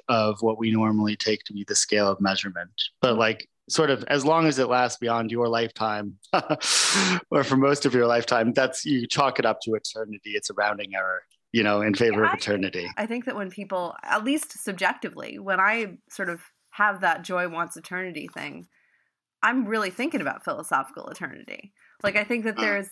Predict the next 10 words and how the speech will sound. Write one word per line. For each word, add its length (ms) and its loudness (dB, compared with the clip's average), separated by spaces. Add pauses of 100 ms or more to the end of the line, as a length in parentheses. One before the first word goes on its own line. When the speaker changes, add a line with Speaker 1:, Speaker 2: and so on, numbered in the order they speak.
Speaker 2:
like, 300 -2
I 100 2
don't, 220 -2
I 100 0
don't 280 -2
subjectively 640 -4
see 540 -8 (180)
a 80 -4
difference. 580 -6 (600)
Um, 440 -2